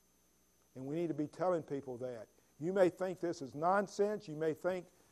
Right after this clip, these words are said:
that, uh, uh, you don't need this, but I'm telling you, it is a fearful thing to the fall into the hands of the living God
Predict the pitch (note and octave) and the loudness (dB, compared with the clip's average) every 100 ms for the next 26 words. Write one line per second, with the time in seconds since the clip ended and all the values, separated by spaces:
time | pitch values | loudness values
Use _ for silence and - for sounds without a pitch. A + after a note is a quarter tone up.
0 | _ C#3 D#3 D#3 - D3+ C#3+ C#3+ C#3 _ | _ 4 4 4 -6 2 4 4 0 _
1 | _ _ - B2+ D#3 F#3 G3 F3+ F3+ F#3+ | _ _ -12 -10 -2 8 10 10 8 0
2 | G3+ F3 G#3 - D3 D3 C#3+ C#3 - G#3+ | 2 0 0 0 2 4 2 -2 12 12
3 | G#3+ D#3+ C3 G2+ - D#3 C#3 C3 - F#3 | 12 10 -2 -10 -4 0 0 -2 4 8
4 | F#3+ F#3 E3+ - F#3+ F3 D3+ C3+ C3 E3 | 8 6 -2 0 -2 -2 -4 -4 2 12
5 | E3 E3 D#3+ D#3 D3 E3+ D#3+ C3 C3+ C#3+ | 12 12 10 0 -2 -4 -6 -6 -4 -2
6 | D#3 D3+ C#3+ D#3 C#3+ | -2 -4 -2 0 0